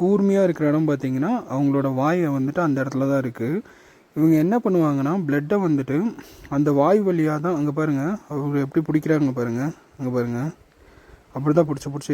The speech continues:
ஏறுவாங்க. ஆ, அந்த கூர்மையா இருக்கிற வழியில தான் பார்த்தீங்கன்னா, நம்ம உடம்புல வந்துட்டு எந்த இடத்துல வந்துட்டு ரத்த ஓட்டம் சூடா இருக்கோ, அங்க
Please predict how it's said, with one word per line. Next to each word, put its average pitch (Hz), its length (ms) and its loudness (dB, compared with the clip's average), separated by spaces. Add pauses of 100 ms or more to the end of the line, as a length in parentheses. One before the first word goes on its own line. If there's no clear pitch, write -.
ஏறுவாங்க. 127 380 -2 (800)
ஆ, - 20 -2 (200)
அந்த 151 240 2 (340)
கூர்மையா 214 420 2
இருக்கிற 170 280 0
வழியில 156 400 2
தான் 170 160 0
பார்த்தீங்கன்னா, 143 400 0 (400)
நம்ம 147 200 2 (140)
உடம்புல 208 360 2
வந்துட்டு 156 280 0 (120)
எந்த 175 260 2
இடத்துல 160 360 -2
வந்துட்டு 143 280 -2 (360)
ரத்த 143 280 -4
ஓட்டம் 151 480 0
சூடா 160 360 2
இருக்கோ, 123 260 -6 (880)
அங்க 175 280 4